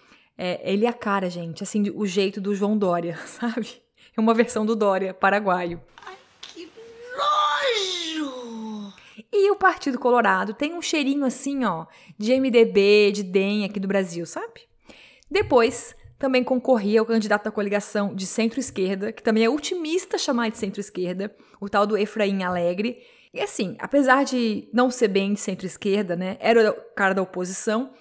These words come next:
Speaker 1: e era um candidato que falava abertamente em defesa dos povos indígenas, pelo menos. Esses dois caras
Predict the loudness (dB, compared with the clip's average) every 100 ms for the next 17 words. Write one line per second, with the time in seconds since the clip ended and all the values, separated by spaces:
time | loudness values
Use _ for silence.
0 | -20 -4 0 0 -2 -10 -16 -4 -2 0
1 | -2 2 2 0 -10 0 2 6 6 4
2 | 0 -6 -2 0 0 -2 0 0 0 -2
3 | -2 0 -2 2 2 2 -4 -4 -2 0
4 | -2 0 0 -2 -4 -8 -6 -6 -6 -12
5 | -18 -18 -20 _ _ _ _ _ 0 0
6 | 0 0 0 0 0 2 -2 -6